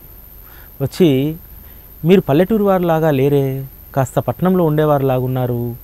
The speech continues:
ఎక్కడికి వెళ్ళాలి మీరంటే?" "లేదు, లేదు, నేను ఇక్కడ పక్కన వేరే ఊరికి వెళ్ళాలంటే,"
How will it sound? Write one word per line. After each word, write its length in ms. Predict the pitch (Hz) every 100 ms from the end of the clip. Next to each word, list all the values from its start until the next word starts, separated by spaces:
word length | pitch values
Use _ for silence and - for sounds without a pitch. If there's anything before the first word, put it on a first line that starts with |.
| - - - -
ఎక్కడికి 280 | 131 180 165
వెళ్ళాలి 280 | 143 135 127
మీరంటే?" 340 | 127 123 131
"లేదు, 180 | 165 185
లేదు, 120 | 180
నేను 80 | 160
ఇక్కడ 120 | 127
పక్కన 280 | - 120 151
వేరే 180 | 131 135
ఊరికి 260 | 127 120
వెళ్ళాలంటే," 480 | 120 113 110 110 165